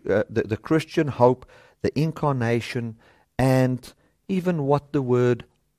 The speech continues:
all means. Some of you think, well, and we've heard this many times, preachers say, "All means all in the Greek." No, it doesn't. All doesn't mean all. All has got a context wherein it means all.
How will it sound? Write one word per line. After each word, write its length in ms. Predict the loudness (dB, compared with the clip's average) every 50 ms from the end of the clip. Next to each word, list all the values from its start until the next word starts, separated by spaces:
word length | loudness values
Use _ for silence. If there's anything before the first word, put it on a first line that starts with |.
| _ _ 0
all 400 | 4 4 6 6 4 4 2 0
means. 560 | -2 -4 -4 -4 -6 -8 -10 -12 -16 -20 -20 _ _ _ _ _ _
Some 240 | -10 -4 -2 0 0
of 120 | 2 0
you 160 | 0 0 -2 -2
think, 340 | 0 -2 -2 -2 -2 0
well, 340 | 2 4 4 6 4 2 2 _ _ _ _ _ -10
and 140 | -8 -6 -6
we've 140 | -8 -6
heard 280 | -2 2 2 2 2 2
this 200 | 0 -2 -2 0
many 160 | -2 -2 -2
times, 360 | 0 0 0 0 0 -2 -4
preachers 320 | -4 -4 -4 -2 -2 -6 -2
say, 200 | 0 0 0 0 2 4
"All 300 | 4 6 6 6 6 4
means 380 | 4 2 0 0 -2 -4 -6 -4 0
all 300 | 2 4 4 4 2 0
in 200 | 0 -2 -2 -2
the 80 | -4 -6
Greek." 420 | -6 -4 -6 -6 -6 -8 _ -20 _ _ _ _ _ -6
No, 400 | -2 0 2 2 2 0 -4 -6 -8
it 180 | -8 -8 -4 0
doesn't. 500 | 2 2 2 0 -4 -8 -12 -14 -14 -12 -6
All 220 | -4 -2 -2 -2
doesn't 480 | 0 0 0 0 0 0 -4 -6 -6 -8
mean 360 | -8 -8 -6 -6 -6 -8 -8 _ _
all. 340 | -10 -8 -6 -6 -8 -8 -10 -16 -20 -20 -20 -20 _ _
All 260 | 0 2 4 4 4
has 120 | 2 0
got 160 | 2 0 0 0
a 60 | 0
context 840 | -6 _ -4 -2 -2 -2 -2 -2 -2 -2 -2 -2 -4 -10 -12 -10
wherein 760 | -6 -2 0 2 2 2 0 0 0 0 2 2 0 -4 -6 -6
it 220 | -4 -4 -4 -4 -6
means 360 | -6 -6 -4 -4 -4 -6 -8
all. 300 | -10 -10 -10 -10 -12